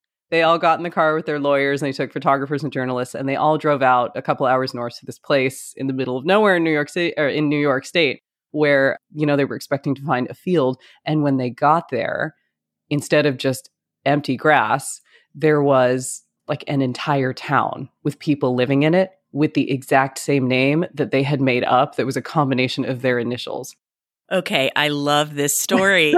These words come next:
Speaker 1: <laughs>
Speaker 2: So did Rand McNally run out there and quickly build a town?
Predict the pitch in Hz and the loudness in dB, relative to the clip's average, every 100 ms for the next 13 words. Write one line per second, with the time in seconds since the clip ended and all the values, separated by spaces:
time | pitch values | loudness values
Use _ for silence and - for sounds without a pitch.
0 | - 208 247 214 190 180 196 208 196 180 | 2 0 0 0 -2 -2 -2 -4 -6 -2
1 | 165 175 214 175 156 160 165 170 202 202 | 0 0 -2 -2 0 2 0 -2 -6 -6
2 | - 185 165 139 147 147 151 156 143 190 | -6 -8 -6 -4 -4 -4 -6 -6 -4 -4
3 | 311 | -6